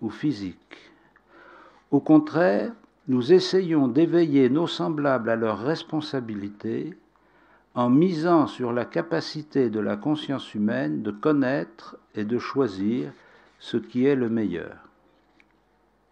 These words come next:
Nous ne pouvons pas encourager une action publique qui détournerait les enjeux du débat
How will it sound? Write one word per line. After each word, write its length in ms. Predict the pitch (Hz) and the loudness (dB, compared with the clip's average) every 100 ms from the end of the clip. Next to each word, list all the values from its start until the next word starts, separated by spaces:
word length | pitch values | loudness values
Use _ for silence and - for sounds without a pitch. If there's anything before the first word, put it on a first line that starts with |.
| - _ - - - - - - 127 | -20 _ -20 -20 -20 -20 -20 -6 2
Nous 240 | 165 190 | 4 6
ne 100 | 170 | 4
pouvons 540 | - 175 214 170 175 | 2 0 0 2 0
pas 340 | 151 196 196 147 | 2 4 4 4
encourager 680 | 143 - 175 147 139 135 180 | 0 4 4 4 2 4 6
une 180 | 151 143 | 6 2
action 420 | 139 - 185 170 | 0 -6 -4 -4
publique 680 | 135 123 139 196 208 - - - - | -4 0 0 0 -2 -14 -18 -18 -2
qui 160 | 143 | 0
détournerait 960 | 120 180 - 180 156 180 175 147 135 120 | 6 6 6 0 0 0 0 2 2 2
les 300 | 107 107 147 | 0 0 0
enjeux 420 | 175 127 147 120 | 0 0 2 2
du 160 | 113 | -2
débat 560 | 113 113 110 120 135 | 0 0 2 -2 -2